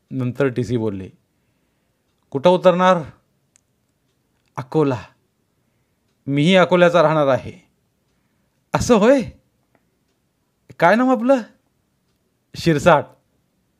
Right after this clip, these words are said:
आमच्या पक्षात एक शिरसाट, शरद शिरसाट आहेत. ते माझे मोठे भाऊ." "छान. पहा कसा योगायोग आहे. परिचय झाला तो कोणत्या पद्धतीतून?"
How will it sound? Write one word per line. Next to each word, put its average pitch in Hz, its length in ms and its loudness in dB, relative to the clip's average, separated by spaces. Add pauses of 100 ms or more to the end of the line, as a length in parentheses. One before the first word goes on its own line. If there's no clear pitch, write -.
(920)
आमच्या 156 400 -2
पक्षात 190 480 -4
एक 208 100 -2
शिरसाट, 180 440 -4 (160)
शरद 175 240 -2
शिरसाट 185 400 -2
आहेत. 139 220 -4 (1200)
ते 185 220 4
माझे 185 340 0
मोठे 196 340 0
भाऊ." 147 440 0 (1400)
"छान. 127 400 -4 (1120)
पहा 139 160 -2
कसा 151 280 -2
योगायोग 135 480 0
आहे. 127 340 -8 (500)
परिचय 147 340 -2
झाला 147 260 0
तो 165 120 -4
कोणत्या 151 340 0
पद्धतीतून?" 151 640 -4